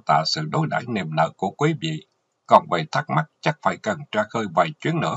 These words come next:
may ra mới hết thắc mắc." "Thử, à, nêu một xem," hạm trưởng nói. Tôi nghĩ đến câu đã hỏi và bỏ bằng không trả lời được. Nếu đem ra hỏi hạm trưởng, liệu có chạm tự ái võ bằng?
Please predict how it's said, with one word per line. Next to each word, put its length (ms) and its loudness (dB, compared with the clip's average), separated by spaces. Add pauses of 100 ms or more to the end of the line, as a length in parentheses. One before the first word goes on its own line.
(100)
may 260 0
ra 120 -2
mới 200 -2
hết 240 2
thắc 220 -2
mắc." 180 0 (840)
"Thử, 220 4
à, 120 8 (160)
nêu 200 4
một 260 4
xem," 220 -2 (380)
hạm 340 -2
trưởng 220 -6
nói. 180 2 (800)
Tôi 140 4
nghĩ 200 -2
đến 280 -2
câu 200 -2
đã 220 2
hỏi 260 -2
và 200 0 (100)
bỏ 180 2
bằng 160 -4 (120)
không 220 -2
trả 180 -2
lời 240 -4
được. 260 -10 (460)
Nếu 160 6
đem 240 -2
ra 220 2
hỏi 220 -2
hạm 280 -2
trưởng, 180 -6 (200)
liệu 280 -4
có 200 2
chạm 280 -4
tự 140 -4
ái 200 2 (100)
võ 200 2
bằng? 220 -4